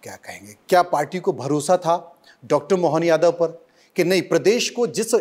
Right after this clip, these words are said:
शख्सियत की ज़रूरत है, चाहे वो प्रशासनिक दृष्टि से हो, राजनीतिक दृष्टि से हो,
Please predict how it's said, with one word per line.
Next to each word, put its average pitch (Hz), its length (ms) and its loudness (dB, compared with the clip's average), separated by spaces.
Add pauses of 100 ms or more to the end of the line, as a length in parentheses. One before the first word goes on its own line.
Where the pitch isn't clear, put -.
शख्सियत 247 500 0
की 208 120 -4
ज़रूरत 143 380 -2
है, 101 140 -18
चाहे 147 200 0
वो 165 60 -2
प्रशासनिक 151 540 -4
दृष्टि 180 300 -8
से 214 140 -4
हो, 208 260 0 (300)
राजनीतिक 151 640 0
दृष्टि 185 300 -4
से 220 120 -2
हो, 226 200 0